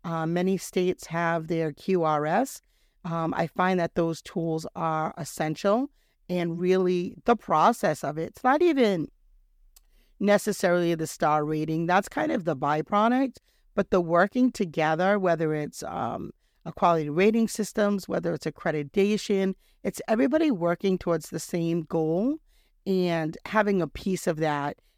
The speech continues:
And the more of the piece of the pie that your staff have, the more ownership they will take, the more accountability they will take. And again, it just helps create an environment where people can grow, because it isn't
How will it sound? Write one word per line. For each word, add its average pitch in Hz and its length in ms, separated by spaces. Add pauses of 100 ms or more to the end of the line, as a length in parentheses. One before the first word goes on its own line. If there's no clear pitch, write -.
(100)
And 202 140
the 190 80
more 220 420
of 180 200
the 175 100
piece 196 400
of 196 40
the 180 100
pie 180 300
that 190 160
your 160 140
staff 156 360
have, 175 440 (360)
the 170 80
more 180 320
ownership 180 560
they 170 140
will 147 160
take, 180 500 (300)
the 170 80
more 165 240
accountability 165 800
they 151 160
will 160 160
take. 143 440 (360)
And 180 100
again, 226 400
it - 200
just 247 260
helps 220 340
create 190 460
an 185 80
environment 160 680 (260)
where 175 140
people 214 380
can 151 240
grow, 175 440
because 170 260
it 170 120
isn't 240 540